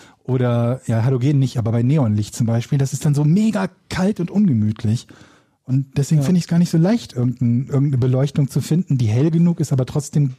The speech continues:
Speaker 1: warm ist.
Speaker 2: Also man muss auf jeden Fall nach warmem Licht suchen. Also die heißen auch wirklich,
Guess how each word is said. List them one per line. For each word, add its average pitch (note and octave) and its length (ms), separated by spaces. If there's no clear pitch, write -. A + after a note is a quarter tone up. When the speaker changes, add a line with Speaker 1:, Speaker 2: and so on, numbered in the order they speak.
Speaker 1:
warm D#3 420
ist. - 320
Speaker 2:
Also C#3+ 180
man E3+ 140
muss G#3 140
auf F3 140
jeden G3 120
Fall F#3 140
nach D3 260
warmem D3+ 540
Licht E3+ 320
suchen. G3+ 320
Also C3 240
die B2+ 180
heißen F3 320
auch - 140
wirklich, C#3 240